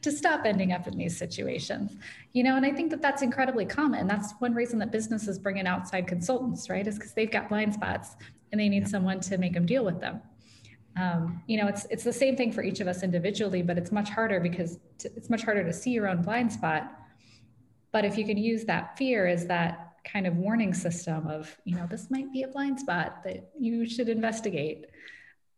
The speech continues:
Speaker 1: I think that's a really helpful tool.
Speaker 2: Thank you. I lo-, I love that. Um, and maybe we should have dug into this a little bit earlier, but I do, I know we, we talked about maybe when you started your career,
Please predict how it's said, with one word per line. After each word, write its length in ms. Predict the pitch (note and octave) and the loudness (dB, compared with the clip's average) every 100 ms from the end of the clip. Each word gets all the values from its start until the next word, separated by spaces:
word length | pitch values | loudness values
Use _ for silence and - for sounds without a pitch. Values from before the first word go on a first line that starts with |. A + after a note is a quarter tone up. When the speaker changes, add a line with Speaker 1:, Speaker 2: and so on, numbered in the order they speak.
| _ - | _ -6
Speaker 1:
I 80 | F3 | -2
think 160 | F#3+ | -2
that's 180 | F#3+ F#3 | -2 -2
a 60 | F3 | 0
really 220 | F3 E3+ | 0 2
helpful 320 | E3+ E3+ E3+ | 0 -2 -6
tool. 500 | - E3+ E3 F3 - _ _ _ - | -4 -4 -4 -6 -12 _ _ _ -2
Speaker 2:
Thank 320 | B2 C3 - | 2 2 2
you. 160 | C3+ A#2 | 2 4
I 160 | A#2 | 4
lo-, 300 | A2+ B2+ B2+ A#2 | 4 2 0 0
I 140 | A#2+ | -2
love 320 | A2 A#2+ A2 | 0 0 0
that. 320 | G#2 G2 G2+ - | -2 -4 -6 -8
Um, 500 | A2+ A2 A2 A2+ A2+ - - - - - - _ _ _ _ _ - | 0 2 2 -2 -6 -12 -20 -20 -20 -20 -20 _ _ _ _ _ 0
and 220 | C3+ F#2+ - | 0 0 -4
maybe 300 | F#2 C3 C3+ | 2 2 4
we 40 | |
should 140 | B2 C#3 | 2 0
have 80 | A#2 | 2
dug 220 | B2+ B2 | 2 2
into 380 | A2+ A#2+ B2 A#2+ | 2 2 0 0
this 200 | A#2+ - | -2 -2
a 80 | A2 | -2
little 260 | A2+ B2+ | 0 2
bit 260 | C#3+ C3 A#2 | 2 0 0
earlier, 460 | G2 B2 C3+ A#2+ A2 | 0 2 4 4 4
but 180 | A2+ G#2+ | 2 2
I 60 | |
do, 300 | G#2+ B2+ C3 | 2 0 0
I 80 | A#2 | 2
know 180 | A#2 B2 | 4 4
we, 280 | C3 A#2+ - | 4 2 0
we 120 | G#2+ | -2
talked 300 | A#2+ A#2 A#2 | -2 -2 0
about 360 | A2+ A2 - A#2 G2 | 0 0 0 -6 0
maybe 600 | A2 A#2 B2 C3+ B2+ A#2+ - - | 2 4 2 2 0 -2 -10 -6
when 120 | A#2+ A#2 | 2 4
you 100 | A2+ | 4
started 380 | - A#2+ A#2 | 2 2 2
your 240 | G#2 G#2+ G#2+ | 2 2 0
career, 560 | - A2+ G#2 G2+ G2 | -2 0 2 4 0